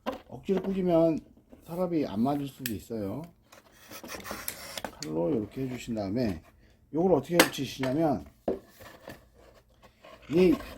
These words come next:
얘를 쉽게 표현해서 그냥 날개라 그럴게요. 날개가 안으로 들어가게, 이렇게.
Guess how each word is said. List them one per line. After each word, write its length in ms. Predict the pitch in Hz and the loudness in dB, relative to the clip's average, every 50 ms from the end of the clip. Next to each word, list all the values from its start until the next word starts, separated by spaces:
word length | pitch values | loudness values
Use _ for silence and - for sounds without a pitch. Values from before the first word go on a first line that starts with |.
| - - - - - | -14 -16 -12 -4 0
얘를 240 | 135 160 170 190 185 | 2 4 6 4 4
쉽게 320 | 170 - - - 233 214 - | 2 0 -2 0 0 0 4
표현해서 400 | - 226 220 214 208 190 196 180 | 6 6 8 8 8 6 6 4
그냥 160 | 165 151 120 | 4 4 6
날개라 420 | 110 120 139 151 185 185 175 156 | 6 6 6 8 6 8 8 8
그럴게요. 300 | 131 110 104 - 113 104 | 6 4 0 0 0 2
날개가 480 | 107 127 156 185 202 202 180 165 120 117 | 4 4 6 8 6 6 6 6 6 6
안으로 360 | 139 190 220 220 196 190 160 | 8 8 8 8 8 8 6
들어가게, 420 | 131 123 113 98 95 92 87 87 | 6 4 4 2 2 -4 -6 -6
이렇게. 260 | 92 87 90 - - | -8 -10 -10 -14 -18